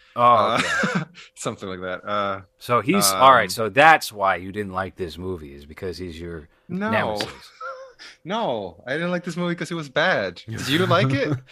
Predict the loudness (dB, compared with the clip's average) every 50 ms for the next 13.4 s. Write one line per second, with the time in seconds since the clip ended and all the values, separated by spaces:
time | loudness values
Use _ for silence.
0 | -20 -20 -20 -16 -10 -8 -2 2 4 6 6 6 4 4 4 4 4 8 10 8
1 | 8 10 8 6 6 6 2 2 4 6 6 6 6 6 6 6 6 6 4 2
2 | 0 0 -4 -10 -6 -4 -4 -4 -4 -8 -10 -8 -8 -6 -6 -6 -6 -4 -4 -4
3 | -4 -4 -4 -4 -2 -2 -2 -2 -2 -4 -6 -8 -8 -8 -8 -10 -8 -8 -10 -10
4 | -12 -20 -20 -20 -20 _ _ _ -2 0 0 2 4 2 2 2 0 -4 -6 _
5 | 0 0 0 2 2 2 4 4 2 2 0 -2 -2 -2 -6 -4 -2 0 0 0
6 | -2 -4 -6 -6 -6 -4 -4 -2 -4 -4 -6 -6 _ 0 0 2 2 2 2 2
7 | 2 0 -2 -2 0 0 0 0 -2 -2 -2 -2 -4 -4 -6 -10 -12 -14 -14 -14
8 | _ _ _ -6 -2 0 0 0 2 2 2 2 2 0 0 0 2 0 0 0
9 | -2 -2 2 4 4 4 4 0 -2 -6 -6 -2 -2 0 0 -2 -4 -6 -8 -10
10 | -12 -12 -14 -14 -16 -16 -20 _ _ _ _ _ _ _ -4 -4 -4 -4 -6 -6
11 | -8 -8 -10 -16 _ _ _ -4 -2 -2 0 -2 0 2 4 6 6 6 4 2
12 | 0 -4 0 0 2 2 2 0 -2 -2 -4 -6 -4 -4 -4 -2 -2 -4 -6 -6
13 | -8 -8 -8 -6 -8 -10 -12 -16